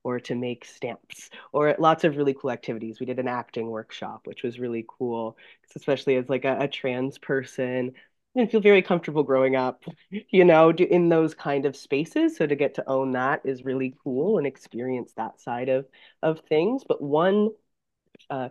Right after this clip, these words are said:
kind of comment we, we got a lot about that is families wanted to spend time together, you know, and be able to access these resources and build community in a way where it didn't have to feel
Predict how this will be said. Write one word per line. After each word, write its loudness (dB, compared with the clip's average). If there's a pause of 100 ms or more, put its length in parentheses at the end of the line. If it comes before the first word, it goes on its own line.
kind 2
of 0
comment -2
we, -4
we -10
got -10
a -8
lot -4
about -12
that -10
is -12 (160)
families 4
wanted -4
to -10
spend -12
time -14
together, -16 (800)
you 6
know, 6
and 2
be 2
able 0
to -2
access -8
these -8
resources -6
and -4
build 0
community -2
in -6
a -6
way -8
where -8
it -10
didn't -6
have -10
to -6
feel -6